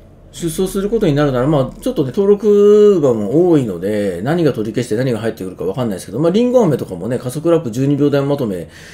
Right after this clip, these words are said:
なので、ニハロンが。これ、あの、と-、特注に入る可能性もあるんですよね。トミケンルーアンも十一秒台があったりとか、えー、しますし、まあ、検討の余地は十分にあるなと。あとはもう何が出走するか確定して枠を、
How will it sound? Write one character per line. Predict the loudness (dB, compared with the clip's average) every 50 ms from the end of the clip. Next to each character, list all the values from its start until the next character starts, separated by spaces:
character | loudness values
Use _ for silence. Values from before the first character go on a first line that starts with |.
| -20 -20 -14 -8
な | -4 -4 -2
の | 0 0
で、 | 0 0
ニ | 0 -2
ハ | -4 -4 -4
ロ | -4 -4
ン | -4 -6
が。 | -8 -6
こ | -2 2 4
れ、 | 4 4 4
あ | 2
の、 | 0 0
と-、 | 0 -2 -4 -4
特 | -6 -6 -4 -6
注 | -4 -2 -2 -2 0
に | -2 0
入 | 0 0 2 2
る | 0 -2
可 | -4 -4 -2
能 | -2 -2
性 | 0 -2
も | -2 -2 -2 -2
あ | 0
る | -2 -2
ん | -4 -6
で | -8
す | -10 -12
よ | -10 -8
ね。 | -8 -8 -8 -8 -4
ト | -2
ミ | -2 0
ケ | 2 2 0
ン | 2
ル | 2 0
ー | 0 0
ア |
ン | -2
も | -2 -4
十 | -4 -4
一 | -6 -4 -4
秒 | -2 -2
台 | -2 -2
が | -4 -6
あ |
っ | -6
た | -6 -8
り | -8
と | -8 -12
か、 | -16 -18 -18 -20 -20 -20 -20 -20 -20 -20 -20 -20 -12 -6
え | -2 0 0 2 2 0 0
ー、 | -2
し | -2 -2 0
ま | 2 2 2
す | 0 -4 -6
し、 | -6 -4
ま | -2 -2 -2
あ、 |
検 | 0 -2 -2 -2 -2
討 | -2 -2
の | -2
余 | -2 -4 -4
地 | -4 -6
は | -6
十 | -4 -4 -4 -4 -2
分 | -2 -2 -2
に | -2 -2
あ | -4
る | -4 -6 -8
な | -8 -10 -10
と。 | -6 -6 -4
あ | 0
と | 2 2
は | 2
も | 4 2 0 -2 -2
う | -4
何 | -4 -2 -2 0 0
が | 0 -2
出 | -4 -8 -10 -8
走 | -8 -6 -4
す | -4
る | -4 -4
か | -4
確 | -4 -6 -8 -12 -6 -2
定 | 0 0 0
し | 2
て | 2 0
枠 | 2 0 0 0 2 2
を、 | 2 2 0 -4